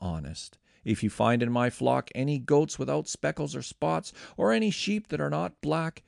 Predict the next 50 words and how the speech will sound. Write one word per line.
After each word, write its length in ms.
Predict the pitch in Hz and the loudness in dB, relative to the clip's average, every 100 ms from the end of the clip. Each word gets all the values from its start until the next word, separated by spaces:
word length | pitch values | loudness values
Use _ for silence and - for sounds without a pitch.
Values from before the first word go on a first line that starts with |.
| _ | _
you 120 | - | 0
will 120 | 120 117 | 2 2
know 420 | 135 139 107 92 | 4 4 2 0
that 120 | 92 | -2
I 100 | 95 | -2
have 140 | 92 | -2
stolen 460 | - - 131 113 90 | -4 2 4 4 0
them 140 | 85 | -4
from 240 | 85 85 90 | -6 -4 -4
you." 260 | 78 76 - _ _ _ - _ - | -4 -6 -12 _ _ _ -20 _ 2
"All 200 | 107 107 | 4 6
right," 340 | 117 175 214 | 6 4 2
Laban 320 | 101 95 92 | 2 2 2
replied, 560 | 90 90 104 87 80 - | -2 -2 0 0 -2 -4
"it 160 | - 151 | -4 -2
will 120 | 165 | -2
be 320 | 156 220 147 | -2 -2 0
as 180 | 113 120 | -2 -2
you 80 | 139 | -6
say." 460 | - 196 190 104 - - - | -4 -4 -2 -6 -10 -18 -6
But 140 | - | -2
that 180 | 135 139 | 0 -2
very 340 | 135 165 196 185 | -2 -2 0 0
day 380 | 156 104 85 92 | 0 0 -2 -4
Laban 360 | 98 104 120 120 | 0 2 2 2
went 200 | 131 151 | 2 0
out 200 | 165 - | -2 -4
and 120 | 151 | -2
removed 580 | 156 165 180 160 107 98 | 0 0 2 2 0 -2
the 80 | 95 | 0
male 360 | 101 110 127 | 0 0 -2
goats 440 | 117 127 92 - - | 0 0 0 -4 -10
that 140 | 92 | -8
were 120 | 90 | -8
streaked 480 | 90 - 104 - - | -10 -8 -8 -8 -8
and 120 | 107 | -10
spotted, 520 | - - 80 80 78 - - - | -8 -6 -6 -6 -8 -12 -20 -2
all 240 | 101 107 107 | 4 6 6
the 80 | |
female 540 | 101 - 147 156 156 147 | 2 0 2 2 0 0
goats 320 | 151 156 - | 0 0 -2
that 100 | 110 | -6
were 80 | 120 | -6
speckled 480 | - - - 143 135 | -6 -6 -4 -4 -4
and 100 | 123 | -6
spotted 460 | - 131 147 156 | -4 -2 0 0
or 140 | 131 113 | -2 -2
had 180 | 101 | -2
white 320 | 104 - 165 - | -2 -2 -4 -4
patches, 480 | 139 147 151 143 | -4 -2 -4 -6